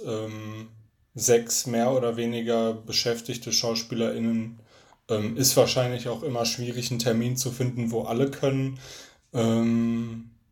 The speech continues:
wobei ich wahrscheinlich trotzdem davon ausgegangen wäre, dass die einmal im Jahr irgendwie einen festen Termin mindestens haben, wo dann jeder hinkommt. Aber scheint ja nicht so gewesen zu sein. Und wenn man sich jetzt beispielsweise auch, ähm,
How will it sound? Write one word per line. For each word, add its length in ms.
wobei 400
ich 160
wahrscheinlich 440
trotzdem 380
davon 280
ausgegangen 580
wäre, 160
dass 180
die 160
einmal 280
im 120
Jahr 200
irgendwie 180
einen 80
festen 340
Termin 400
mindestens 640
haben, 260
wo 60
dann 160
jeder 220
hinkommt. 540
Aber 440
scheint 300
ja 80
nicht 180
so 140
gewesen 400
zu 120
sein. 340
Und 180
wenn 140
man 180
sich 220
jetzt 180
beispielsweise 760
auch, 320
ähm, 500